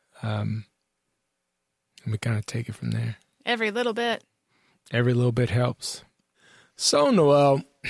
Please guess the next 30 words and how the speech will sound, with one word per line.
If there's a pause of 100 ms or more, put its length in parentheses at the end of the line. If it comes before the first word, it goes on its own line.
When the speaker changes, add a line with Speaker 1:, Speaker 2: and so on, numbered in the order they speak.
(320)
Speaker 1:
when
you
and
I
talked
last
and
we
said, (320)
"We're
gonna
do
an
episode
about
politics, (140)
voting,
elections,
all
that
good
stuff," (920)
I
did
what
any
reasonable
person
would
do,